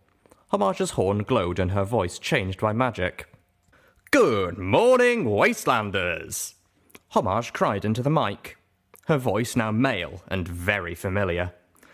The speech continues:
"How is every pony doing? This is your pal, D J Pone three. And well, it's that time again. That's right, time for some news." I fell to my haunches,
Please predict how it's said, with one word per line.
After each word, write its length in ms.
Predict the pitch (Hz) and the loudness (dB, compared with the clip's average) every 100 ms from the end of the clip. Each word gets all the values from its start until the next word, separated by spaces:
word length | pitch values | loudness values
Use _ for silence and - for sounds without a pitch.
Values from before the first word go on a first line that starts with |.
| - - | -20 -2
"How 320 | 220 226 110 | 0 0 -2
is 200 | 90 90 | -4 2
every 380 | 196 190 120 98 | 2 2 0 0
pony 460 | - 165 175 170 | 2 4 4 0
doing? 640 | 135 160 185 117 71 - - - _ - | 0 4 4 4 -2 -10 -18 -20 _ 0
This 240 | 294 285 | 0 2
is 160 | 143 107 | 0 2
your 180 | 185 233 | 2 2
pal, 480 | 247 233 120 90 - - | 2 0 0 -8 -18 -2
D 160 | 117 110 | 0 2
J 180 | 147 | 2
Pone 240 | 147 196 196 | 4 2 2
three. 400 | 220 233 98 - _ _ _ | 2 0 0 -6 _ _ _
And 280 | - 110 95 | -4 -4 0
well, 480 | 123 208 190 90 - | 0 2 0 -2 0
it's 200 | 175 - | 0 0
that 300 | 101 175 196 | 2 2 2
time 280 | - 160 160 | 2 2 2
again. 480 | 139 123 76 62 - _ _ _ | 0 0 -2 -8 -16 _ _ _
That's 300 | - 185 220 | 2 2 2
right, 540 | 196 285 - - - - _ - | 0 0 -2 -14 -16 -16 _ -8
time 280 | - 95 107 | -2 0 0
for 120 | 147 | 0
some 180 | 175 220 | 2 4
news." 680 | 262 233 104 78 - - - _ _ _ _ _ _ _ _ | 4 2 0 -6 -10 -12 -16 _ _ _ _ _ _ _ _
I 140 | 233 226 | -2 0
fell 240 | - 156 | 0 -2
to 100 | - | 0
my 100 | 160 | -2
haunches, 640 | 175 196 - 90 87 - | 0 -2 -2 -4 -4 -8